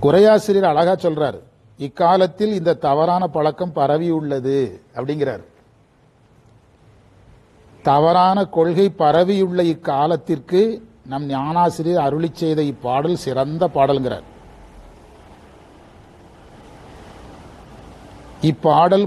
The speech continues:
மதிப்பிடற்கு அரியது, சைவ மக்கள் உள்ளத்தில் பேண வேண்டும் அப்படியெல்லாம் உரையாசிரியர் சொல்லியிருக்கிறார் என்று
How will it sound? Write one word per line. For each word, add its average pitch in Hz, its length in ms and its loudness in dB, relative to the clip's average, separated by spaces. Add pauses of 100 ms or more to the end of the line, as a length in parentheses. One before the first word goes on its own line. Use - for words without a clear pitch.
மதிப்பிடற்கு 190 800 0
அரியது, 170 400 0 (320)
சைவ 170 380 0
மக்கள் 170 440 0 (360)
உள்ளத்தில் 180 640 -2
பேண 156 440 -2
வேண்டும் 135 340 -4 (520)
அப்படியெல்லாம் 160 440 -6
உரையாசிரியர் 151 560 -4
சொல்லியிருக்கிறார் 113 400 -16 (800)
என்று 185 180 2